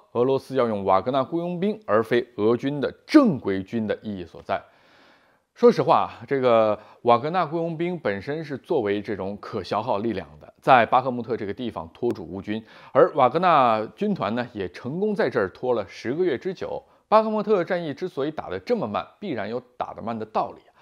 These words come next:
如今瓦格纳军团是顺利完成任务啊，后续的安排以及接下来俄乌，呃，冲突的演化，必然也受到外界的关注。在拿下巴赫穆特之后，普格里任表示，在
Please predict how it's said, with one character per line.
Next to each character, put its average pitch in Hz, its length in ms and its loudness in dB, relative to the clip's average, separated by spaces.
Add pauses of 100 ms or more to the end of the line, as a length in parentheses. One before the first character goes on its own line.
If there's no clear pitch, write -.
(280)
如 226 240 2
今 214 260 0
瓦 113 140 4
格 123 100 -4
纳 139 140 0
军 143 160 -10
团 101 160 -8
是 110 280 -8
顺 220 300 -6
利 113 80 0
完 110 160 -2
成 170 140 -10
任 214 200 0
务 98 320 -6
啊， 90 300 -6
后 240 160 0
续 165 100 -6
的 120 80 -2
安 185 200 -2
排 107 200 0 (220)
以 113 160 -4
及 104 180 -6
接 139 200 -6
下 139 100 0
来 107 200 4
俄 110 180 -4
乌， 156 420 0 (220)
呃， 101 180 0
冲 180 240 -6
突 170 100 -10
的 110 140 -2
演 95 240 -6
化， - 320 -2
必 240 120 0
然 156 300 -2 (140)
也 - 160 -10
受 196 320 2
到 90 80 -2
外 95 160 -2
界 90 80 -12
的 - 80 -14
关 95 180 -6
注。 98 160 -10 (480)
在 247 120 6
拿 202 120 6
下 208 140 6
巴 202 140 4
赫 214 80 2
穆 196 80 -2
特 185 100 2
之 170 100 -2
后， 170 140 2
普 120 120 -4
格 131 100 0
里 123 60 2
任 117 200 -2
表 92 180 -2
示， 110 200 -6
在 101 340 0